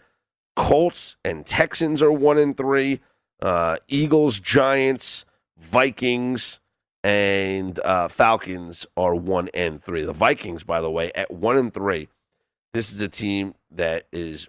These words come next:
way better than this one and three record.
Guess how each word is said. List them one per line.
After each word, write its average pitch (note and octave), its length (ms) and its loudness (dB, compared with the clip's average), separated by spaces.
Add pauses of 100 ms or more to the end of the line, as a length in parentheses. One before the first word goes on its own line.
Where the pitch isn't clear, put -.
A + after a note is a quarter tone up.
(120)
way G2 340 0
better D2+ 480 0
than D#2+ 160 -8
this D#2 200 -10
one D#2+ 460 -6
and D#2 260 -8
three D2+ 460 -12 (120)
record. D#2 520 -10